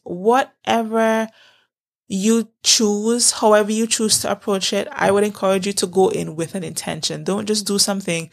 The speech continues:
just because somebody says that you should do it. You should have a reason for doing it. Because, um, if you follow me on, on Instagram, you would have seen that I posted recently that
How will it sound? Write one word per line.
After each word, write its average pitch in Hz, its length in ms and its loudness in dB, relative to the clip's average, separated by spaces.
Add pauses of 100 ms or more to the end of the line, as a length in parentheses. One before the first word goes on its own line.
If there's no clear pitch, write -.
(260)
just 185 160 2
because 180 580 -4
somebody 170 420 0
says - 520 -2
that 156 160 0
you 165 100 -2
should 156 200 -2
do 151 100 -2
it. 143 80 -2
You 175 100 0
should 202 140 0
have 190 160 2
a 185 120 2
reason 185 420 0
for 170 120 -6
doing 165 260 -6
it. - 200 -10 (340)
Because, 185 720 -2 (200)
um, 160 200 2
if 180 140 -2
you 196 60 0
follow 233 320 2
me 220 120 0
on, 202 240 0
on 180 200 0
Instagram, 175 600 -2 (200)
you 185 180 4
would 185 100 4
have 180 140 -2
seen 208 300 0
that 175 140 0
I 170 100 0
posted 220 440 -4
recently 180 500 -8
that 160 260 -10